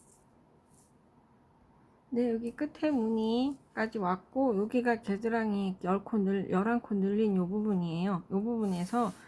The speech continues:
지금 무늬 뜨기가 요렇게 돼 있으니까 요걸 변형을 해볼게요. 어떤 식으로 되냐면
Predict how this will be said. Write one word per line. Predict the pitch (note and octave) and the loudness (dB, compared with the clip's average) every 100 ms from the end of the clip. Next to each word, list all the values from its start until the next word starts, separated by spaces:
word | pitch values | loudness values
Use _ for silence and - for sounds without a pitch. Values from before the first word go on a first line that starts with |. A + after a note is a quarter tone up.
| - - - | -20 -20 -10
지금 | G3+ G3+ | -4 -2
무늬 | G3 G#3+ B3+ C4 | 0 2 2 2
뜨기가 | B3 G#3+ G3 F#3 F3+ | -2 -4 -4 -4 -2
요렇게 | F3 G3+ - | -2 -6 -6
돼 | G#3 F#3 | -2 -4
있으니까 | F#3 F3 D#3+ D#3+ D#3+ | -4 -6 -6 -6 -6
요걸 | F3 F#3+ - | -2 -2 -2
변형을 | F3+ F#3 G#3 F#3+ | -2 0 0 -2
해볼게요. | F3+ F#3 F#3 E3 E3 G#3+ C4+ - - - | -2 -4 -8 -6 -2 -2 -2 -8 -20 -12
어떤 | F#3+ F#3 A3 | -8 -2 -2
식으로 | G#3+ - F#3+ F#3+ | -2 -6 -6 -4
되냐면 | F#3+ F3+ F3+ F3+ A#3 | -2 -2 0 0 0